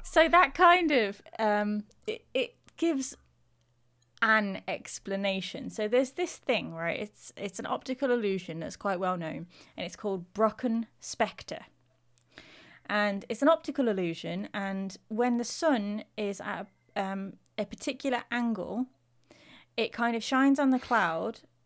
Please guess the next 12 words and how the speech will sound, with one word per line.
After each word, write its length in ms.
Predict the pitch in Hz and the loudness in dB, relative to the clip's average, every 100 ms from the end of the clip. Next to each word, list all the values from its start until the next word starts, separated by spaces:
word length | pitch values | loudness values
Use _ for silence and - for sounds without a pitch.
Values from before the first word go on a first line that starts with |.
| _ _ _ - | _ _ _ -6
and 420 | 202 196 196 190 - _ - | -4 -2 -6 -10 -20 _ -10
i-, 40 | |
in 340 | 208 - 247 | -6 0 0
certain 400 | 240 285 226 208 - | 4 4 4 2 -4
atmospheric 500 | 180 175 - 170 - | -8 -10 -4 -4 -4
conditions, 580 | 170 170 - - 208 - - - _ - | -8 -10 -12 -12 -12 -12 -20 -20 _ 2
basically, 680 | 277 262 208 180 165 202 - _ _ _ _ _ _ _ 233 | 2 2 -8 -8 -8 -8 -12 _ _ _ _ _ _ _ -6
the 100 | 226 | 0
person's 680 | 262 269 269 269 240 226 - | 4 4 4 2 0 -2 -10
shadow 680 | - 277 262 175 160 214 220 | 0 2 2 0 -2 -4 -4
is 180 | - 208 | -6 -8
cast 440 | - - 294 - | -6 -2 -2 -2